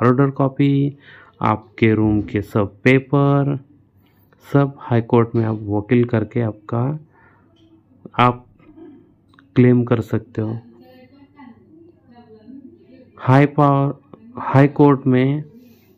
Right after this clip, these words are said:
आपको वकील करना पड़ेगा और आप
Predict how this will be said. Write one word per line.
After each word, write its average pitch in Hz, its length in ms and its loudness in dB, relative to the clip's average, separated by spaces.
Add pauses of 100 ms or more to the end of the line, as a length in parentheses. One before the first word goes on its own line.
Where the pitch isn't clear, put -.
(800)
आपको 123 520 2
वकील 117 320 2
करना 127 280 2
पड़ेगा 117 380 0 (880)
और 107 200 -2
आप 113 280 -4